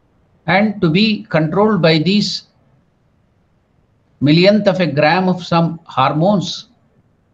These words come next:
is it not a shame? Should we be controlled by the insentient thing, dead matter, or should we control them? Should the dog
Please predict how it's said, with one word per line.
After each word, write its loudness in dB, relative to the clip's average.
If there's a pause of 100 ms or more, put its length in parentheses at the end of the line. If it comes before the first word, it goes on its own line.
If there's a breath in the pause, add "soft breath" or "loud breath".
(520)
is -4
it -4
not 0
a -2
shame? -6 (1040)
Should -2
we 4
be 0
controlled 0
by 2
the 0 (100)
insentient 0
thing, 0
dead 0
matter, -2 (960)
or 2
should 0
we 4
control 0
them? -8 (1300)
Should -6
the 0
dog 2